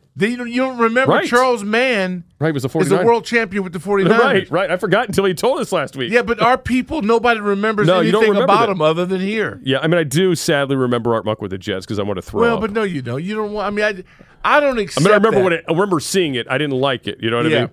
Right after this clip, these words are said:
Speaker 2: Yeah.
Speaker 1: See, the thing about B Mitch, because they did him dirty.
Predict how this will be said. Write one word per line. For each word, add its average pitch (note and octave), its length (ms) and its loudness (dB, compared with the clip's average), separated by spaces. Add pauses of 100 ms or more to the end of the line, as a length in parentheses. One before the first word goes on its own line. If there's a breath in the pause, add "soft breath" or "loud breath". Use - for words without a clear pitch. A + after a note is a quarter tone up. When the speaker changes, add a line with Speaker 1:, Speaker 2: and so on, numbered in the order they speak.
(160)
Speaker 2:
Yeah. G#2+ 140 -2
Speaker 1:
See, B3 180 -2
the G#3+ 100 -6
thing G#4+ 200 -6
about G3+ 320 -2
B D#3 160 -8
Mitch, C#3 460 -10 (1400)
because E3 300 -2
they F#3 100 4
did D3+ 240 -2
him F3 160 0
dirty. A2+ 380 -10